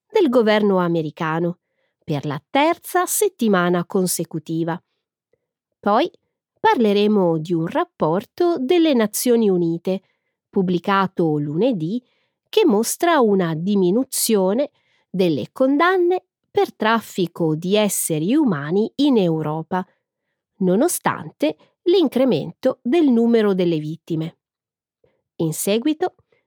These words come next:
vi racconteremo dell'allunaggio della sonda cinese Chang'e quattro,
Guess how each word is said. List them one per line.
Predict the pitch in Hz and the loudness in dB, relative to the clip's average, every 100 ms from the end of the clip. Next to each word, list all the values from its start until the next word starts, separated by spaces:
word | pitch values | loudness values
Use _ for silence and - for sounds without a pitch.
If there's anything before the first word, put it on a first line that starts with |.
| _ | _
vi | 359 403 | 2 2
racconteremo | 285 - 190 208 381 196 240 339 320 | 2 0 -2 0 0 0 2 2 2
dell'allunaggio | 180 160 170 190 233 302 165 160 170 247 277 - _ _ | 0 -2 0 0 0 0 -2 -6 -6 -4 -4 -8 _ _
della | 190 180 165 | -2 0 0
sonda | 165 - 320 294 190 165 | -2 0 2 2 0 -2
cinese | - 165 165 196 240 302 - _ _ | -4 -2 0 0 0 -2 -6 _ _
Chang'e | - 220 175 185 294 - - | 0 2 2 0 -2 -2 -6
quattro, | - 143 156 _ - 190 | -4 -2 -6 _ -4 -4